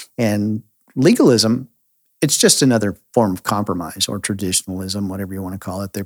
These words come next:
kind of tend to go hand in hand. Um, an antinomian view, progressivism, liberalism, they're all very similar. And like, you know, a legalism and traditionalist view of Scripture is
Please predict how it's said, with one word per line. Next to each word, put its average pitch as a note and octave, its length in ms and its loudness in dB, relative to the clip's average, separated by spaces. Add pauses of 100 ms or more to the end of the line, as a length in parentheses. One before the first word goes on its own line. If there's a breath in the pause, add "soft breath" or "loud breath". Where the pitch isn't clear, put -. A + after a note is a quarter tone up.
(160)
kind G#2 200 -10
of F2 80 -10
tend G2 200 -6
to F#2 60 -6
go F#2+ 160 -10
hand F#2+ 240 -6
in F2+ 80 -10
hand. F#2+ 380 -8 (480 loud breath)
Um, F#2+ 400 -8
an A2 180 -4
antinomian A2+ 680 2
view, A2+ 260 2
progressivism, G#2 1160 -2
liberalism, G#2 680 0
they're G#2 160 -4
all G2+ 140 -2
very G2 280 -6
similar. G2 600 -2 (240)
And G2+ 240 -8
like, F#2+ 220 -10 (180)
you F#2+ 80 -10
know, F#2 160 -10
a F#2+ 100 -14 (160)
legalism G2 720 -6
and F#2 380 -10 (260)
traditionalist G2 720 -4
view G#2 180 -4
of G2 100 -8
Scripture G2 420 -8
is F#2 160 -12